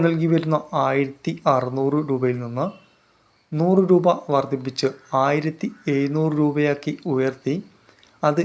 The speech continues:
ഒക്ടോബറിൽ തന്നെ നൽകാനുള്ള ശ്രമത്തിലാണ് സംസ്ഥാന സർക്കാർ. ഇപ്പോൾ നൽകി വരുന്ന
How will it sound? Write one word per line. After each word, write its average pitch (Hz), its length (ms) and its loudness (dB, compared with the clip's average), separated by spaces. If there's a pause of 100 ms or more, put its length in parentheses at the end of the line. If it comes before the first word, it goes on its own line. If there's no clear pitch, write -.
(200)
ഒക്ടോബറിൽ 175 680 2
തന്നെ 156 200 0 (180)
നൽകാനുള്ള 143 560 -2 (600)
ശ്രമത്തിലാണ് 127 640 -4 (280)
സംസ്ഥാന 127 440 -4 (300)
സർക്കാർ. 127 340 0 (880)
ഇപ്പോൾ 135 220 2 (100)
നൽകി 131 300 0
വരുന്ന 131 260 2